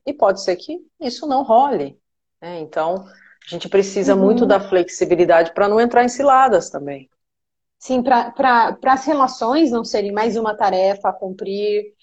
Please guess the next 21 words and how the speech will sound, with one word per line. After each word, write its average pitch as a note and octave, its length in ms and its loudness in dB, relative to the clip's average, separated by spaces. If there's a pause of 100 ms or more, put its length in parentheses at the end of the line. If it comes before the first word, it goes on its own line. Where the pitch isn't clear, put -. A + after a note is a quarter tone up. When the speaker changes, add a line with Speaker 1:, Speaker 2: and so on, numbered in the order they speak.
(340)
Speaker 2:
né? G3+ 340 -4 (380)
Ou B3 320 6
pra, A3 400 2 (140)
pro, A3+ 300 -2
pro B3 120 -4
que B3+ 120 -6
você C4 280 0
quer B3 280 2
ali, A#3+ 420 2
né? G3+ 240 -4
Pro G#3 140 -12
lugar G#3+ 240 -2
que - 60 -20
você A#3+ 100 -10
quer G#3+ 140 -6
chegar, G#3+ 480 -2
não A3 100 -6
ser A3 560 -2
mais B3 380 2
uma A#3+ 140 -2
obrigação, F#3+ 1000 -4